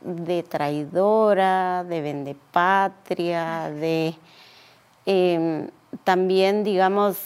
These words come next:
de, de descalificación más que todo. Y fue un proceso, eh, difícil. Sin embargo, yo estaba tan clara en mi objetivo,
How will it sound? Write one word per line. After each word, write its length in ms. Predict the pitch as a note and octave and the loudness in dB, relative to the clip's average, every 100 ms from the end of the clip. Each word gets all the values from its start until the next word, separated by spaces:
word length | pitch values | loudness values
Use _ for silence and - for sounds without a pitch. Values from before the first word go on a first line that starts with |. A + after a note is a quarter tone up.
| - | -8
de, 420 | F3 D#3+ D#3 D3+ - | -4 -4 -4 -8 0
de 180 | G#3+ | 2
descalificación 1120 | G3+ G#3 - G3+ F#3+ E3+ F3+ F3 - G#3+ G#3 | 4 2 0 0 0 -4 -4 -4 -4 -2 0
más 200 | G3 F3+ | 0 -4
que 140 | F#3 F3 | -6 -12
todo. 300 | - E3+ D#3+ E3+ | -8 -8 -8 -10
Y 120 | G#3+ | -8
fue 220 | F#3 F#3+ G3 | -6 -2 -2
un 100 | F#3+ | -2
proceso, 800 | - F3 F#3+ F3+ - F#3+ E3+ - _ _ - - - - _ _ | -4 -6 -4 -6 -2 -4 -4 -10 _ _ -20 -20 -20 -20 _ _
eh, 500 | E3+ E3 D#3+ D#3 D3+ E3 | -6 -4 -6 -8 -8 -4
difícil. 680 | F#3+ F3+ G3 F3+ D3+ D#3+ D#3+ _ _ _ _ _ _ _ - - _ _ | -4 -2 -4 -6 -8 -10 -14 _ _ _ _ _ _ _ -20 -20 _ _
Sin 340 | - - A#3 | -6 0 2
embargo, 520 | A3 G#3+ G#3+ B3+ C#4 D4+ | 2 2 4 4 6 4
yo 160 | B3 | 6
estaba 540 | C4 B3+ A#3+ A3+ G#3+ G#3 - - | 4 2 2 4 2 0 -8 2
tan 300 | G3+ F#3 F3 | 4 4 0
clara 420 | A3+ A3+ C4+ C4+ | 0 4 4 4
en 160 | B3 G3+ | 0 0
mi 140 | F#3 | 0
objetivo, 720 | F3 F3 F#3 F3+ A#3 A#3+ D4 | -2 -6 -8 -6 -6 -6 -6